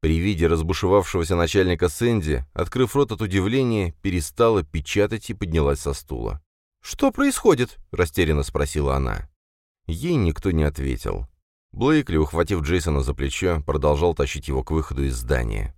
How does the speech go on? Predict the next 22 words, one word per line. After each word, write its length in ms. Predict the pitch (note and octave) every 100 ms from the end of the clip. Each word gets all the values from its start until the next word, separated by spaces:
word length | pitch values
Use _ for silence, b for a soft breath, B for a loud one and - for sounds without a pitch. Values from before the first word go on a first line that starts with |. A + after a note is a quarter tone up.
| _
По 60 | C2+
щекам 340 | D#2+ D2+ G#2+
мальчика 440 | G#2 F#2+ D#2 - D2+
от 60 | C2+
испуга 400 | - G2 D2+ D2+
и 40 |
боли 300 | D2 G#2+ F#2
уже 260 | F2 F2 G2
текли 340 | F#2 G2+ G2
слезы. 640 | - G2 F2+ C#2 A1 G#1 - _ _ _ _
Он 200 | - F2 D2+
изо 260 | F2 D2+ F2+
всех 260 | - G2+ -
сил, 320 | - F2+ C#2
как 180 | D2+ -
спасательный 560 | F2 E2+ F2 F2+ E2+
круг, 420 | D#2 A2 G2+ - -
прижимал 480 | F#2+ F2 G2+ C3 G#2+
к 40 |
груди 460 | C#2+ D2+ C#2+ F#2+ F#2
спортивную 560 | - - C#2+ - B1+ C2
сумку. 560 | - B1+ G#1 - G1+